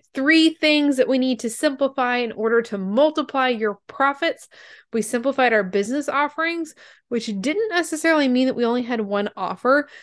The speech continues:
This meant that we had the offer ascension, aligned messaging. Things had to make sense. It cannot feel like we're just throwing spaghetti on a wall, okay?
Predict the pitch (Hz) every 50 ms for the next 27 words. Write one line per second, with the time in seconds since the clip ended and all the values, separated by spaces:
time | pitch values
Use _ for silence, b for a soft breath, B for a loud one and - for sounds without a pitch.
0 | B B B - 269 269 269 - 269 254 247 240 226 226 220 202 208 185 202 202
1 | 190 196 202 - 196 214 233 233 - 277 269 262 240 - - 240 233 214 - 233
2 | 226 220 220 - 202 208 196 190 190 202 220 233 247 240 233 226 226 220 220 247
3 | 240 220 247 233 220 220 220 - 247 240 254 262 262 254 247 247 240 240 247 220
4 | 214 202 190 - - - - - 226 233 269 254 - - - 185 196 175 - -
5 | - - - - - 254 254 269 262 240 220 - - 240 240 233 240 220 214 -
6 | 226 220 214 220 214 180 - _ - 240 247 254 254 254 240 - - - 233 233
7 | 220 220 220 220 214 214 202 185 165 143 - - - _ _ - 208 190 208 254
8 | 339